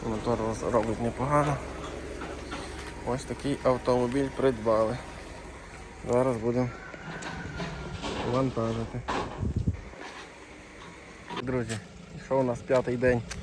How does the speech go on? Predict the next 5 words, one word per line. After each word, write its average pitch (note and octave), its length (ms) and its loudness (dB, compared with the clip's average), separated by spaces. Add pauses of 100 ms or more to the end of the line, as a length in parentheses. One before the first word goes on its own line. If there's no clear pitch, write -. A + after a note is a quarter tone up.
(320)
по B2 80 0
Німеччині C#3 600 6
їзди. C#3 320 2 (1200)
Ось. B2+ 260 4 (2000)
Нарешті C3 480 10